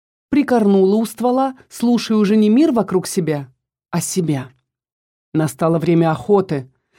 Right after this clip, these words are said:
но рысь не была голодна. Внизу у корней шуршали прошлогодними листьями мыши, на соседнем дереве в дупле притаилась белка. Но нет, рысь хотела другого.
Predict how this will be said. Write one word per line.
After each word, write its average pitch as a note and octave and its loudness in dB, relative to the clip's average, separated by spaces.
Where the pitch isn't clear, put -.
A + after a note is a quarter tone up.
но B3 2
рысь D4 0
не C4 6
была A3 4
голодна. D#3 -2
Внизу G#3+ 4
у B3+ 2
корней A3 2
шуршали G#3+ -2
прошлогодними F#3+ 0
листьями G3 0
мыши, A3+ 2
на F#3+ 2
соседнем G3+ 2
дереве G#3+ 2
в F3 -2
дупле G3+ 0
притаилась D#3 -2
белка. F#3 -4
Но D#3+ -2
нет, - -6
рысь F#3 -2
хотела E3+ -2
другого. D3 -6